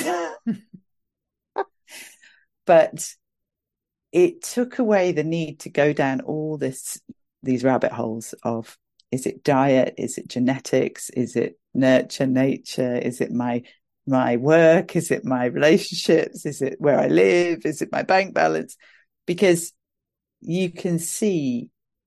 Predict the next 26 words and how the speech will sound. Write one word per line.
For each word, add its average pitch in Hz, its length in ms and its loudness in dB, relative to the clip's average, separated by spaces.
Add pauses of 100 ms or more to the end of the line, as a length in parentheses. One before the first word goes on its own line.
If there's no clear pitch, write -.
(680)
I, 139 280 0 (180)
I'm 147 140 2
sure 170 260 2
I 139 60 4
wasn't 131 380 0
alone 120 560 0
in 127 200 -2
that 127 240 0
many 143 480 0
of 123 100 -6
us - 160 -6
spend 120 640 -6 (300)
a - 40 -20
huge 160 540 -2
amount 123 300 -2
of 120 100 -8
mental 120 320 0
energy 123 580 -6 (1400)
trying 135 720 4
to 131 120 -2
figure 127 460 0
out 123 400 -2 (720)
what 127 280 -2
the - 80 -8
problem - 460 0
is - 460 -6